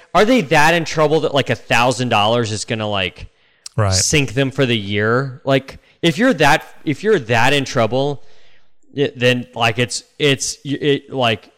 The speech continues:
Speaker 1: it's fucking over. You know what I
Speaker 2: Mm-hmm.
Speaker 1: mean? Like, if
Speaker 2: Right.
Speaker 1: a thousand bucks is the difference, like, it's fucking over.
Speaker 2: Sure.
Speaker 1: Um, then I talked to Mike, and Mike and I talked on the phone for, like, two hours. Um, and, and I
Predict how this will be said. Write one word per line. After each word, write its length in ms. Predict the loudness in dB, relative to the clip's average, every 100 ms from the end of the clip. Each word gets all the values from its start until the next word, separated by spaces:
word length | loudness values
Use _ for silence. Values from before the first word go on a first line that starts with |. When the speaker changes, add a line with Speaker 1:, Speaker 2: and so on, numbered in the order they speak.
| -10
Speaker 1:
it's 140 | -8 -2
fucking 340 | -2 -2 -4
over. 480 | -4 -4 -6 -16 -6
You 140 | 0 2
know 20 |
what 60 | 4
I 60 |
Speaker 2:
Mm-hmm. 60 | 2
Speaker 1:
mean? 180 | 0 -4
Like, 180 | -4 -2
if 100 | 0
Speaker 2:
Right. 140 | 0
Speaker 1:
a 60 | 2
thousand 420 | 2 2 0 0
bucks 260 | -2 -2
is 140 | -8 -6
the 100 | -4
difference, 380 | -4 -6 -8 -8
like, 120 | -10
it's 120 | -12
fucking 480 | -8 -8 -8 -14 -14
over. 460 | -10 -10 -12 -20 -20 _ _ -10
Speaker 2:
Sure. 300 | -4 -4 -6 -2
Speaker 1:
Um, 540 | 0 0 0 -4 -12 _ _ _ _ _ _ _ _ _ _ _ -20 -6
then 180 | -2 0
I 60 |
talked 240 | 2 0 0
to 60 |
Mike, 400 | -4 -2 -2 -4 -12
and 100 | -6
Mike 180 | -6 -4
and 80 | -6
I 40 |
talked 240 | -4 -8
on 60 | -8
the 60 | -10
phone 160 | -12
for, 80 | -10
like, 120 | -12
two 180 | -12 -10
hours. 520 | -8 -8 -10 -14 -16 _ _ _ _ _
Um, 400 | -8 -6 -6 -8 -14 -8
and, 200 | -6 -6 -6
and 120 | -2
I 160 | 0